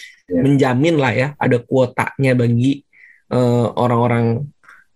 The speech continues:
Speaker 2: negara berkembang itu
Speaker 1: Ya.
Speaker 2: untuk bisa punya representasi yang cukup di P B B gitu. Tapi tetap sulit gitu ya, karena satu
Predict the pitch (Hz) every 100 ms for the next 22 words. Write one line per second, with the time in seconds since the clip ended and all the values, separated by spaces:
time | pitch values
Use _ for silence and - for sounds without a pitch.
0 | _ 135 131 127 123 117 117 123 120 120
1 | 113 110 123 127 113 104 110 - - 117
2 | 117 120 120 - - - 349 349 - _
3 | _ _ _ - 127 123 120 - - 117
4 | 127 120 120 117 117 120 113 110 123 120
5 | - 123 117 113 110 53 58 65 65 65
6 | - 78 - _ _ _ _ _ _ _
7 | 135 143 196 - - _ 151 - 196 -
8 | - 214 165 139 131 120 - 113 113 127
9 | 127 151 - _ - 113 117 - 170 -